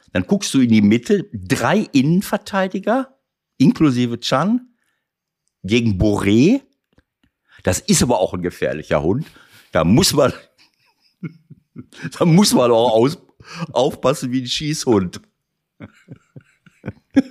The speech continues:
Und auf der anderen Seite Gosens mit Cuadrado.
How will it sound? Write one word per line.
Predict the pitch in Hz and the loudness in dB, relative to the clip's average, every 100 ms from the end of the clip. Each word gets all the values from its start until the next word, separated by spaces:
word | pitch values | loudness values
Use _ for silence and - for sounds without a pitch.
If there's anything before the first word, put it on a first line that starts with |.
| - - _ - - - - - _ - - - - - _ - _ - - _ _ - _ _ _ _ - _ _ - 190 190 | -6 -14 _ -20 -20 -20 -18 -20 _ -8 -8 -6 -8 -8 _ -8 _ -10 -10 _ _ -20 _ _ _ _ -20 _ _ -8 -4 -2
Und | - 175 | 0 0
auf | - | 0
der | 190 | 0
anderen | 143 185 151 | 0 0 -2
Seite | 135 156 165 156 131 - 160 170 135 135 _ - 120 104 | -2 -2 -2 -4 -8 -8 -8 -10 -14 -20 _ -8 -4 0
Gosens | 117 131 147 131 - | 2 2 2 -4 -6
mit | 123 - | -10 -2
Cuadrado. | 117 101 90 98 87 | -2 0 0 0 0